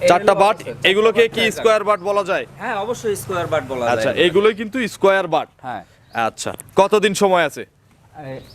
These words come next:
Speaker 1: আরেকটা জিনিস
Speaker 2: হ্যাঁ, আরেকটা জিনিস আমি, আমি দেখাতে চাচ্ছিলাম।
Speaker 1: ঠিক আছে।
Speaker 2: এই যে এই, এই
Speaker 1: এই,
Speaker 2: কাপড়টা আমরা
Speaker 1: এই
Speaker 2: বলি,
Speaker 1: কাপড়টা।
Speaker 2: এ-, এই কাপড়টা হচ্ছে হবে টিস্যু কাপড়ের
Speaker 1: টিস্যু
Speaker 2: মতো।
Speaker 1: কাপড়ের মতো,
Speaker 2: এই
Speaker 1: হ্যাঁ।
Speaker 2: চামড়াটা সফট হতে হবে।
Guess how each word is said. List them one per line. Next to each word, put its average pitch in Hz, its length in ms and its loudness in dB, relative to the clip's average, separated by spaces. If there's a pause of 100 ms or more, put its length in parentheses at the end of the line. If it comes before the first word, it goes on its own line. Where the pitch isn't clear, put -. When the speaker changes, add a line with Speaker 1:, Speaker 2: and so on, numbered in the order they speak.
(160)
Speaker 1:
আরেকটা 214 300 -2
জিনিস 202 220 -2
Speaker 2:
হ্যাঁ, 170 120 6
আরেকটা 190 260 2
জিনিস 190 240 2
আমি, 196 220 4
আমি 202 200 0
দেখাতে 180 320 -2
চাচ্ছিলাম। 131 560 -4
Speaker 1:
ঠিক 151 140 -14
আছে। 151 100 0
Speaker 2:
এই 170 60 6
যে 165 200 -4
এই, 190 120 4
এই 220 100 -4 (160)
Speaker 1:
এই, 190 140 4
Speaker 2:
কাপড়টা 185 500 0
আমরা 123 280 -2
Speaker 1:
এই 160 40 -8
Speaker 2:
বলি, 165 120 -2
Speaker 1:
কাপড়টা। 127 300 -14 (140)
Speaker 2:
এ-, 127 180 -2
এই 170 140 2
কাপড়টা 175 380 0
হচ্ছে 185 220 0
হবে 175 220 2
টিস্যু 185 200 -6
কাপড়ের 110 340 -4
Speaker 1:
টিস্যু 98 160 -8
Speaker 2:
মতো। 165 100 -10
Speaker 1:
কাপড়ের 123 300 -8
মতো, 104 60 -12
Speaker 2:
এই 104 40 -14
Speaker 1:
হ্যাঁ। 135 120 4
Speaker 2:
চামড়াটা 131 540 2
সফট - 320 0
হতে 117 160 -2
হবে। 98 220 -4